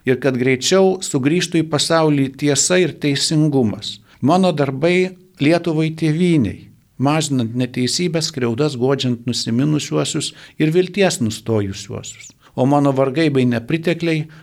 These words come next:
patirtas šaltis, nuovargis, darganos ir gilūs širdies skausmai, išgyvenimai,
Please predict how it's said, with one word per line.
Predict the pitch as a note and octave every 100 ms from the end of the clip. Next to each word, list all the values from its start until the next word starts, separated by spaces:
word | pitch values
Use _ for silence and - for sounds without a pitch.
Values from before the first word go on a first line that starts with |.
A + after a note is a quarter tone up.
| -
patirtas | - B2 D3 B2+ A#2+
šaltis, | - D#3+ D#3 C3+ -
nuovargis, | B2 C3+ B2 A2 A2
darganos | G#2+ D3+ C#3 A#2+ G#2+ -
ir | G#2+
gilūs | A#2 C#3 A2 -
širdies | A#2 A2+ B2 A2
skausmai, | - A2 - D3 E3 E3 - -
išgyvenimai, | A#2 A2 A2+ A#2+ D#3 F3 E3 D#3+ D#3